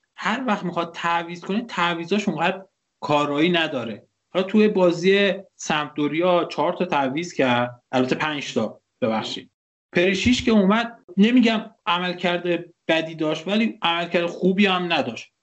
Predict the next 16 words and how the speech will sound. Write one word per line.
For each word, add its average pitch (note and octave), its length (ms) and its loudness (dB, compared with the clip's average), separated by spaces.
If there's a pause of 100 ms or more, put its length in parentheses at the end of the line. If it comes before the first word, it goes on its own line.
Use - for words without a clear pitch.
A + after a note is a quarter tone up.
(220)
لوکاکو F#3 560 0
کلاً F3 480 2
تو F#3+ 140 -6
فرم E3+ 640 2
بازی C3+ 320 2
نبود، C3+ 760 -2
یعنی B2+ 380 2 (100)
درسته D#3 340 4
اومد C#3+ 340 2
یه D3 160 -8 (120)
خاص - 480 -2
یه F3+ 80 2
کارایی D#3+ 340 2
بکنه، E3 240 0
ولی E3+ 420 0
مشخصاً D3 720 -2